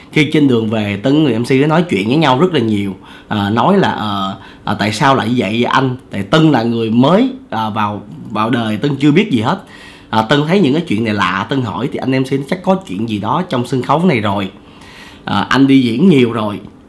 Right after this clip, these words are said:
thì, à, đây cũng không phải là lạ." Một á, là cái người, à, thu ngân họ ghét cái người chủ,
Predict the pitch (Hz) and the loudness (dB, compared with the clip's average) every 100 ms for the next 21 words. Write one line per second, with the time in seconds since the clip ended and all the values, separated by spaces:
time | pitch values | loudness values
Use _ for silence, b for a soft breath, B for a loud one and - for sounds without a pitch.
0 | - 117 104 101 98 90 85 127 135 131 | -6 -2 0 0 -2 -6 -4 2 2 2
1 | 143 135 135 110 92 78 104 - - - | -2 -4 -4 -2 -4 -2 -4 -6 -12 -20
2 | - - - - - - - 113 117 98 | -20 -20 -20 -20 -20 -20 -2 4 4 2
3 | 151 175 - - 120 123 107 104 101 B | 2 0 0 -6 -2 0 0 -2 -8 B
4 | B B 180 180 143 123 117 113 107 135 | B B 4 6 6 4 2 -2 -2 0
5 | 139 139 135 131 104 120 185 226 - - | 2 4 2 0 -4 0 0 0 -4 -4
6 | 180 120 101 98 98 | -2 -2 -2 -4 -4